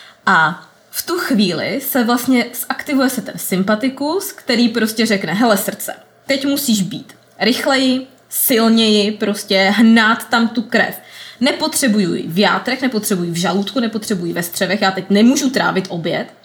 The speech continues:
nepotřebuju ji v děloze, protože teď nemůžu rodit prostě. Děloha se relaxuje, ledviny, játra, to je všechno v podstatě, to jde jakoby do takového toho shutdownu. A teď potřebuju tu krev ve svalech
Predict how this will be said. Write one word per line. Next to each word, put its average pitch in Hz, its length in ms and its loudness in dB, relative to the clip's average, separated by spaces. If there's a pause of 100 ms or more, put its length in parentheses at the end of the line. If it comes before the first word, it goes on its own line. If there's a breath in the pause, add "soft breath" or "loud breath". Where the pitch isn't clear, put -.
(300 loud breath)
nepotřebuju 226 540 2
ji 196 80 4
v 165 80 -4
děloze, 185 400 0
protože 208 240 -2
teď 196 180 -2
nemůžu 185 440 4
rodit 175 360 -2
prostě. 165 560 -6 (220 loud breath)
Děloha 196 360 2
se 208 140 -2
relaxuje, 208 760 2 (560 loud breath)
ledviny, 208 760 4
játra, 196 480 2
to 190 100 0
je 202 80 2
všechno 196 380 0
v 196 80 -4
podstatě, 196 420 -2
to 208 240 0
jde 196 80 4
jakoby 190 300 2
do 190 80 0
takového 190 260 -2
toho - 200 -10
shutdownu. 302 720 2 (600 loud breath)
A 240 60 2
teď - 320 -2
potřebuju 240 420 0
tu - 160 -2
krev - 380 -4 (260)
ve 190 120 0
svalech 170 500 -4